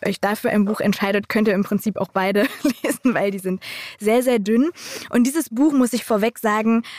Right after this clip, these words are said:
hatte einen schweren Start bei mir, weil ich davor die Einsamkeit der Primzahlen gelesen hatte aus unserer Einsamkeitsfolge. Ein Buch, das vierhundert Seiten hatte, was mich richtig reingesogen hat, mit dem ich auch lange dann Zeit verbracht hab.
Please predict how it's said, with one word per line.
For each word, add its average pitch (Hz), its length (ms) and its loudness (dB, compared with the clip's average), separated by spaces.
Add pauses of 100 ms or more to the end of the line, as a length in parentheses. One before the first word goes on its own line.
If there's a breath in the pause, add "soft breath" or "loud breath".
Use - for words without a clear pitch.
(120 loud breath)
hatte 247 200 0
einen 214 240 4
schweren 240 420 2
Start 208 480 -2
bei - 140 -2
mir, 262 260 4
weil 214 160 2
ich 233 140 -2
davor 226 500 0
die 214 160 -2
Einsamkeit 208 500 0
der 202 100 0
Primzahlen 180 760 2
gelesen 170 340 4
hatte 180 220 2
aus 175 80 -2
unserer 175 460 0
Einsamkeitsfolge. 160 1200 0
Ein 208 220 0
Buch, 262 160 0
das 202 160 -2
vierhundert 240 500 2
Seiten 220 480 2
hatte, 208 300 -2
was 196 160 0
mich 208 260 2
richtig 226 460 2
reingesogen 208 680 4
hat, 202 100 -2
mit 202 140 -2
dem 196 120 2
ich - 120 -4
auch 190 120 0
lange 220 420 4
dann 208 180 2
Zeit 202 280 -2
verbracht 208 520 -4
hab. 208 140 0